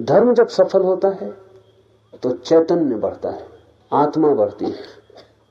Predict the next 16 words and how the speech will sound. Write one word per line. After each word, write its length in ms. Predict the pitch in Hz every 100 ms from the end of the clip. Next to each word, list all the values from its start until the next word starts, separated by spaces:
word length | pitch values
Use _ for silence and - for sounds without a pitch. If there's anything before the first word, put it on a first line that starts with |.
| _ _ _ _ -
त्याग 300 | 226 262 269
के 440 | - 220 - -
अनूठे 720 | 226 262 - 208 120 - - -
रहस्य 640 | 135 170 190 180 - - - -
उपलब्ध 380 | 143 170 - 139
हो 120 | 143
जाते 340 | 127 104 -
हैं। 160 | - - - - _ _ _ _ _ _ _ _ _ _ _ _ _ _ - - -
विज्ञान 580 | 120 147 139 165 180 185
बढ़ता 300 | 185 185 190
है 200 | 180 170
तो 120 | 120
बहिरी 500 | 104 123 135 143 113
यात्रा 320 | 95 - 101
बढ़ती 420 | 90 90 - 101
है, 200 | 98 -